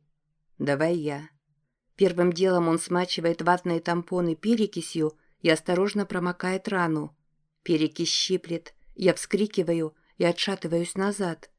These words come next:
Джулиан удивлённо поднимает брови. «Перестань», говорит он и растягивает губы в улыбке. «Это же не больно». «Нет, больно», упорствую я.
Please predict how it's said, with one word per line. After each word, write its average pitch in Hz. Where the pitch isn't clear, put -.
Джулиан 151
удивлённо 156
поднимает 160
брови. 160
«Перестань», 147
говорит 165
он 208
и 180
растягивает 175
губы 175
в 175
улыбке. 175
«Это 147
же 147
не 156
больно». 143
«Нет, 190
больно», 175
упорствую 180
я. 170